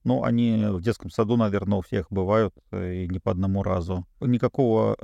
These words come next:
такого вот прямого конкретного вреда, который можно посчитать, они не наносят человеку.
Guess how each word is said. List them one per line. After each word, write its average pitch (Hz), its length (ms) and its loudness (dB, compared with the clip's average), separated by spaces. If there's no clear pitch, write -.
такого 117 380 0
вот 98 160 -4
прямого 123 400 2
конкретного 113 580 -2
вреда, 107 300 0
который 110 320 -4
можно 107 300 -2
посчитать, - 460 -2
они 123 180 2
не 131 260 2
наносят 117 460 0
человеку. 110 440 -2